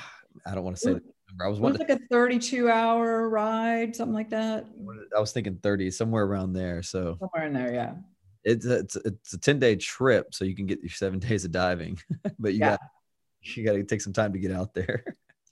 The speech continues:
Speaker 2: Yeah, it was a very cool, uh, trip, and that was also one where, um, you and I were talking earlier. Le-, uh, Les Stroud was on, and he, uh, was, he just added enormously to the trip.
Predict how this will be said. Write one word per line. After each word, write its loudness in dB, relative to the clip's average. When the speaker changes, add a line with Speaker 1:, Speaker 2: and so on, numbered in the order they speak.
Speaker 2:
Yeah, 8
it 6
was 8
a 4
very 8
cool, 6
uh, 8
trip, 4
and 4
that 6
was 2
also 2
one 2
where, 0
um, 0
you 4
and 2
I 6
were 4
talking -2
earlier. 6
Le-, 2
uh, 4
Les 2
Stroud 4
was 0
on, 0
and -2
he, 2
uh, -2
was, 2
he 2
just 0
added 2
enormously 0
to 0
the 0
trip. 0